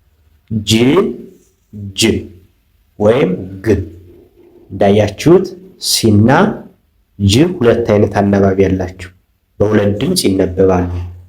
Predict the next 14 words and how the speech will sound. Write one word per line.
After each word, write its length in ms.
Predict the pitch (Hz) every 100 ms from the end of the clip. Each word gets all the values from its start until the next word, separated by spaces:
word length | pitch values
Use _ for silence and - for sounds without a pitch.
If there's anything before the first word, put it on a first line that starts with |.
| _
ሲን 400 | - - 120 160 220 - - _ -
ስ 160 | - - 98 87 - - _ _ _ _ -
ወይም 300 | 95 113 190 247 - - _ _
ክ። 180 | - - - - - _ _ _ _ _ _ _ _ _ _
ጂን 500 | 98 92 101 131 185 233 - - 98
ጅ 100 | - 101 87 - - _ _ _ _ _ -
ወይም 320 | 92 104 160 208 - 98 98
ግ 100 | 104 101 87 - -
ብለን 260 | 98 101 101
እናነባለን። 760 | 104 101 101 - 214 151 202 - - - _ _ _ _ _ _ _ _ _ _ _ _ _ _ _ _ _ -
ኤችን 420 | 143 143 - 160
ምን 180 | 151 139
ብለን 240 | 143 143 117
እናነባታለን? 880 | 120 131 127 143 143 147 151 175